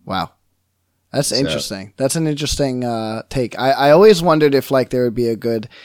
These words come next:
Speaker 1: hero power, like, if, if Hearthstone ever added a class where, like, you would buff a minion, like, give a minion
Speaker 2: Yeah.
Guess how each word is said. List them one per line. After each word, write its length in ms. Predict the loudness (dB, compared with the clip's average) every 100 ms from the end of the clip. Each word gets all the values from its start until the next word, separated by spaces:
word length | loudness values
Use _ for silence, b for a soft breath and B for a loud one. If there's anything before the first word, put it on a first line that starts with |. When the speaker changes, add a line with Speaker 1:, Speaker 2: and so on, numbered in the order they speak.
| B
Speaker 1:
hero 380 | B 0 2 2
power, 340 | 2 0 0 -2
like, 220 | -4 -8
if, 180 | -12 -12
if 200 | -12 -4
Hearthstone 420 | -2 -2 -4 -4
ever 320 | -4 -4 -6 -6
added 260 | -6 -6 -8
a 40 |
class 500 | -8 -8 -6 -6 -6
where, 200 | -4 -4
like, 260 | -6 -8 -6
you 80 |
would 160 | -8 -4
buff 320 | -6 -6 -10 -20 B B
a 60 | -6
minion, 320 | -4 -2 -2
like, 180 | -4 -2
give 180 | -2 -2
a 60 |
minion 480 | -2 -4 -4 -6 -6 -10
Speaker 2:
Yeah. 100 | B